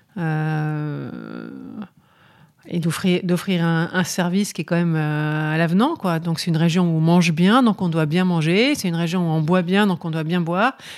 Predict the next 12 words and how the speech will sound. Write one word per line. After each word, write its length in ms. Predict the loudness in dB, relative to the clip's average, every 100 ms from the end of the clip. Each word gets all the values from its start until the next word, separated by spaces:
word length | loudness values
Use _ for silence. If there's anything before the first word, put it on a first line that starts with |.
| -4
Et, 240 | 0 0 -2 -20 -20 _
et 120 | 0 2
on 120 | 2
doit 240 | 2 0
bien 240 | 0 2 2
s'amuser 540 | 2 2 2 2 0
aussi. 320 | 0 -2 -2
C'est 100 | -4
pas 140 | -6 -6
parce 180 | -8
que, 80 | -4
euh, 400 | -2 -2 -2 -4